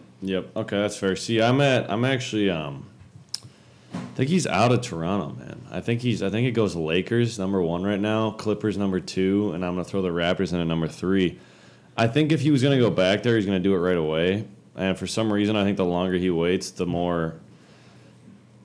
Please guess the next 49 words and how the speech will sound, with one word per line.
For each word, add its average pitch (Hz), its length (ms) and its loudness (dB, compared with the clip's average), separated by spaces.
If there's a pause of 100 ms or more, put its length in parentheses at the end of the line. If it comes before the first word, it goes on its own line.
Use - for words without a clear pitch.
(520)
the 117 80 -6
more 117 180 2
intriguing 95 800 0 (240)
the 95 120 0
idea 90 240 2
of 85 80 0
LeBron 87 520 2
and 87 120 -2
Anthony 87 320 -2
Davis 90 360 2
becomes, 95 480 -2
the 92 140 0
idea 90 400 4
of 82 340 0 (100)
going 101 240 0
to - 20 -6
the 98 120 0
Clippers 117 540 2
and 98 140 0
being 98 100 4
in 98 100 2
the 90 60 0
same 92 300 -4
city 113 400 2
with 101 140 0
LeBron 98 440 0
and 92 100 -2
being 101 180 2
on 98 120 0
that 90 240 -2
billboard 98 640 2 (380)
and 95 80 -4
being 104 160 2
that 95 200 0
icon 95 600 0
where 87 160 -2
you're 92 280 2
the 110 100 2
guy 104 260 2
in 101 60 0
the 101 100 0
Clippers 104 440 -2
about 95 200 0
to - 80 -14
take 101 240 0
on 98 160 0
these 95 180 -2
two 104 200 -2
titans, 98 680 -2